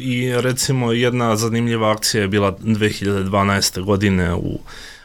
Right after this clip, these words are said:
doba još uvijek, e, arapskog proleća, e, operacija Javorovo drvo, Timber Sycamore, ko-, koje,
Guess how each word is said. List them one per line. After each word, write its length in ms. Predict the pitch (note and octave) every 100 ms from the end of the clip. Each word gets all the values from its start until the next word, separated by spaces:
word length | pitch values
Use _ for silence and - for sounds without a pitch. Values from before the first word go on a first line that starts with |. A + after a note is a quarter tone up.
| _
doba 360 | G2+ G#2+ G#2 G#2
još 240 | G2 -
uvijek, 320 | G#2+ F#2 -
e, 40 | G2
arapskog 680 | G2 G2 G#2 - - F#2+
proleća, 580 | F2 G2 G#2+ G2+ - F#2+ - - - - - - - - -
e, 80 | G2+ G2 G2+
operacija 1040 | G2+ - G#2+ A2 G#2+ - A#2+ A2+ G#2 G2+ - - -
Javorovo 540 | A2+ A2 G#2+ G#2 G2
drvo, 320 | F#2+ G#2 F#2+ E2 - G#2+
Timber 320 | A2 G2+ F#2+
Sycamore, 540 | - G2 - G2+ G2
ko-, 360 | F2 F#2+ G2+ F2+
koje, 300 | - G#2